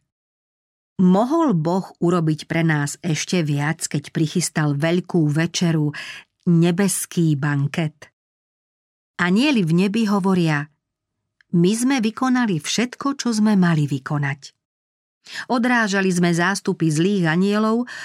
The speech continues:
ľuďom sme prinášali svetlo poznania, pripomínali sme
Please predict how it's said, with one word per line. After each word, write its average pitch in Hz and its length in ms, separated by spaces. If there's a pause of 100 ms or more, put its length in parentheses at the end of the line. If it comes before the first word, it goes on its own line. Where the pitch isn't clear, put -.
(160)
ľuďom 208 400
sme 175 240
prinášali 180 800
svetlo 170 480
poznania, 185 720 (320)
pripomínali 208 720
sme 196 240